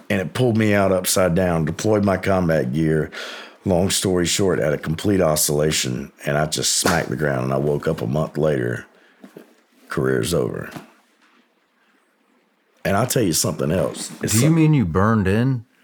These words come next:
Speaker 1: Yeah.
Speaker 2: Your chute didn't.
Speaker 1: Oh, my
Speaker 2: What
Speaker 1: chute,
Speaker 2: happened?
Speaker 1: my chute deployed. But whenever I fell out of the aircraft, and I think maybe we were jumping from eight hundred feet, if I had to guess,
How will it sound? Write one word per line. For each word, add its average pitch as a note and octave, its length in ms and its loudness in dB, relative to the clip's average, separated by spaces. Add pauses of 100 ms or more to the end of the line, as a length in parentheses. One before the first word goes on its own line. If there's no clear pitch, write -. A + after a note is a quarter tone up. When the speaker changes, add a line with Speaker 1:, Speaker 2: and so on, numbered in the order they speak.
(720)
Speaker 1:
Yeah. F#2+ 300 -2 (920)
Speaker 2:
Your G2+ 120 -2
chute A#2 320 -2
didn't. D#2 320 -2 (880)
Speaker 1:
Oh, C#3 100 2
my A2+ 120 2
Speaker 2:
What C#3 80 2
Speaker 1:
chute, - 220 4
Speaker 2:
happened? A2 320 0 (220)
Speaker 1:
my G#2 140 2
chute - 320 0
deployed. G#2+ 640 0 (1400)
But G#2+ 280 2
whenever A2 300 4
I B2 160 4
fell C#3 280 2
out A2+ 120 2
of G#2+ 60 2
the F2 100 4
aircraft, F2+ 640 2
and A2 180 0
I C3+ 60 0
think C3+ 300 0
maybe A#2 320 4
we G#2+ 160 4
were G2+ 160 2
jumping F#2+ 340 0
from E2 200 -2
eight D#2+ 180 2
hundred F2 260 0
feet, E2+ 380 -2 (220)
if F2 180 -4
I D#2 80 2
had F2 160 0
to D2+ 60 -2
guess, E2+ 580 0